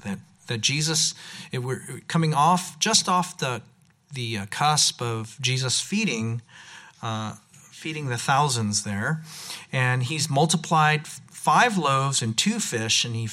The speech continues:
he's fed the five thousand, uh, at the beginning of chapter six. And that's why, you know, that you, you saw language of you know, you're just coming, you're just coming for the food.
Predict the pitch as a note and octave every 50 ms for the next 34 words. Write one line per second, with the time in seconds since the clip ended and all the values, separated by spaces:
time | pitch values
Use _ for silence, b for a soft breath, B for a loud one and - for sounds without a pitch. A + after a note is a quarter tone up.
0 | - - - - C3+ B2+ - - - D#3 D3+ D3 C#3+ C3 - - D3 D#3 E3+ D#3+
1 | D#3+ - C3+ B2+ B2+ A#2+ A2+ B2 A#2+ A#2 A2+ B B B B B B B B B
2 | A2+ A2 G#2+ - A#2+ A#2 - A#2 A#2+ A2+ B2+ C3 B2+ A#2+ G#2+ - - A#2 A2 -
3 | G2 G#2+ - - - - F#3 C#3 A#2+ A2+ - - C#3 C#3+ D3 D3+ - D#3+ D#3 C#3+
4 | C3+ A#2+ C3+ C#3 C3 B2 A#2 A#2 - B2+ B2+ A2 - - - C#3 B2 - - D3
5 | C3+ B2+ B2 A#2+ B2 C3+ B2+ B2 A#2 A2+ - A#2 A2+ A2+ G#2 - B B B B
6 | B B B B B B B B B B B2 A#2 A2 A#2+ C#3+ E3 E3+ E3+ E3 -
7 | D#3+ - D#3+ D3 C#3 C3+ C3 A#2 B2 C3+ C3+ C3+ E3 D#3 - - D#3+ C#3 B2+ A#2+
8 | A2 - F#2+ F2+ - - - E3 D3+ A#2 G2+ F2 F#2